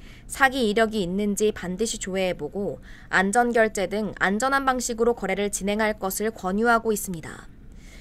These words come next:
구매자들은 사기거래 계좌 조회 사이트인 사이버캅이나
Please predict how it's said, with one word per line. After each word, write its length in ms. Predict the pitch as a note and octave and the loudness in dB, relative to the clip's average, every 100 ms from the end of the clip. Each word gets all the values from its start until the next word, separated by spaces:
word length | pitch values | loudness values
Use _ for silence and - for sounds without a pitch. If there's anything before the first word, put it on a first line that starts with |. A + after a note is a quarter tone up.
| - - - - | -18 -18 -8 2
구매자들은 640 | A3 A#3+ A#3 G#3 A#3 G#3+ | 6 6 6 4 0 -2
사기거래 580 | - D4+ D4+ C#4+ C4+ C4+ | -2 -4 -2 2 2 2
계좌 320 | - F#3+ A3 | 0 0 2
조회 220 | A3+ A3 | 2 0
사이트인 560 | G#3+ G#3 G3+ - G3 A3 | 2 0 -2 -4 -6 -2
사이버캅이나 1000 | C4+ C4 C4 C4 A#3+ F#3+ D#3+ G3+ D#3+ | 0 2 2 -2 -4 -4 -4 -4 -4